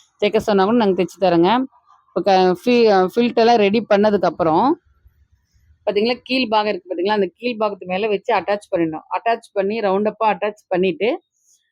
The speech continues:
ஒரு, ஒரு ஸ்டிச்சஸ்ன்றதுன்னா டபுள் ஸ்டிச்சஸ் விடணும். பாருங்க, இந்த கீழ் பாகத்துக்கு ஈவனா வந்து நம்ம வச்சு அட்டாச் பண்ணிட்டு டபுள் ஸ்டிச்சஸ் விடுங்க.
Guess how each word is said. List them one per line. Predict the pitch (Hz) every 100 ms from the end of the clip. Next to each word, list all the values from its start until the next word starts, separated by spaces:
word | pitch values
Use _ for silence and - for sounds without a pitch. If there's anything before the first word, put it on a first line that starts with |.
| _ _ _ -
ஒரு, | 226 220 208 196
ஒரு | 233 247
ஸ்டிச்சஸ்ன்றதுன்னா | - 254 285 285 254 226 208 214 247
டபுள் | 202 208
ஸ்டிச்சஸ் | 214 208 190 226
விடணும். | 202 165 151 - -
பாருங்க, | 185 180
இந்த | 175 170
கீழ் | 214 220
பாகத்துக்கு | 190 185 202 190 175
ஈவனா | 202 196 208
வந்து | 196 196
நம்ம | 180
வச்சு | 170 185
அட்டாச் | 180 185
பண்ணிட்டு | 175 165 262 - _ _ _ -
டபுள் | 196 202 247
ஸ்டிச்சஸ் | - 202 240 233
விடுங்க. | 190 170 160